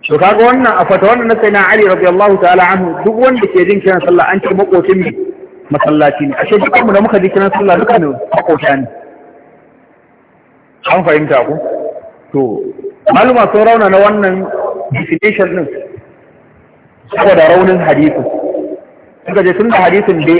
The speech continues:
inganta ba, to kuma ba zai zama dalili da za a yi defining wani abu na,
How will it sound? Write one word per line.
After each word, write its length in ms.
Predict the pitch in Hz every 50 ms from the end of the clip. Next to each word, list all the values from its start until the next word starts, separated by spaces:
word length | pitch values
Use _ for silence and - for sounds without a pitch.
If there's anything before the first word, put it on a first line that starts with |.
| 170 160
inganta 400 | 160 160 175 190 202 185 190 165 147
ba, 100 | 143 139 - - - - - - - - - - - - -
to 80 | 151
kuma 160 | 156 170 196 208 185
ba 80 | 180 196
zai 80 | 196
zama 220 | 185 180 180 180 156
dalili 240 | 156 156 175 196 202 -
da 60 | 165 151
za 140 | 165 180 185 175 156
a 140 | 160 151 151
yi 60 | 147 139 151
defining 540 | 147 - 160 175 196 202 196 190 170 156 156
wani 160 | 165 180 190 196 -
abu 160 | 165 156 147 143
na, 140 | 147 147